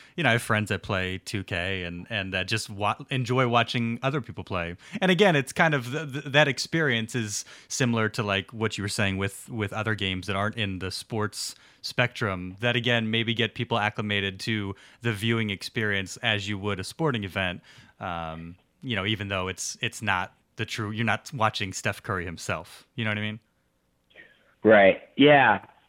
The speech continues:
Speaker 2: Yeah, yeah, yeah. I, I mean, a lot of it boils down to, I, I heard a great story. I can't remember which World Series it was. Um, it was one of the really early World Series, and during the, I think it was, like, you know, in the early, like,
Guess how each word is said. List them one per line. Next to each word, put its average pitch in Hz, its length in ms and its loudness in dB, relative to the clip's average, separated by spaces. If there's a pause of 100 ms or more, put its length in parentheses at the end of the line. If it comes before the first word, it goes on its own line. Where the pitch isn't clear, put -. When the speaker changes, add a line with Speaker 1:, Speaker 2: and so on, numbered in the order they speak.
(160)
Speaker 2:
Yeah, 143 520 8
yeah, 135 100 12
yeah. 143 460 8
I, 160 160 0
I - 40 2
mean, 214 140 8
a 202 80 6
lot 185 220 -2
of 156 80 0
it - 100 2
boils 170 300 10
down 131 220 4
to, 143 100 2 (200)
I, 113 260 6
I 104 100 4
heard 147 160 4
a - 20 0
great 123 280 2
story. 107 440 8 (500)
I 123 60 0
can't 151 220 0
remember 139 240 4
which 113 240 4
World 104 320 8
Series 98 320 4
it - 100 0
was. 87 320 2 (220)
Um, 92 320 4
it - 20 6
was 101 80 4
one 123 160 8
of 104 60 6
the 92 80 0
really 127 240 8
early 113 260 8
World 101 320 4
Series, 95 320 0
and 95 100 0
during 98 260 2
the, 90 280 4
I 92 60 0
think - 60 -6
it - 80 -4
was, 87 120 0
like, 92 240 2
you 90 80 -4
know, 85 80 -2
in 90 140 0
the 87 180 0 (280)
early, 90 420 2
like, 85 200 0